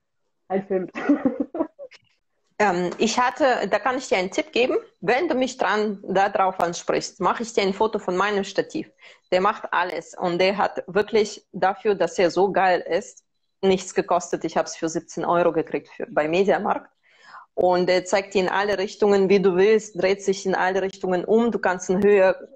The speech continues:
Speaker 2: kürzer stellen. Ähm, total cool. Ähm, erinnere mich daran, ich mach dir, wobei ich kann's dir, ich kann dir vielleicht gleich ein Foto davon machen,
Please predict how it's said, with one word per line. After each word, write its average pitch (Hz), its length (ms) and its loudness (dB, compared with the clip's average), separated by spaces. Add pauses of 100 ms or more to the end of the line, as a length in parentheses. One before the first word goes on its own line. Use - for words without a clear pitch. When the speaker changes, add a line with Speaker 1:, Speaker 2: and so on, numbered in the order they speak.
(120)
Speaker 2:
kürzer 208 360 0
stellen. 190 720 -2
Ähm, 165 440 -4 (580)
total 202 340 -2 (120)
cool. - 140 -6 (560)
Ähm, 175 420 -2 (760)
erinnere 262 340 2
mich 226 180 0
daran, 226 240 2
ich 226 120 -8
mach 202 160 -2
dir, 185 220 0
wobei 190 240 2
ich - 160 2
kann's 180 260 -2
dir, 165 320 -12 (680)
ich - 140 -20
kann 170 200 -2
dir 160 120 -2
vielleicht 160 360 -6
gleich 180 260 -2
ein 170 100 -10
Foto 175 260 -2
davon 175 340 0
machen, 240 340 0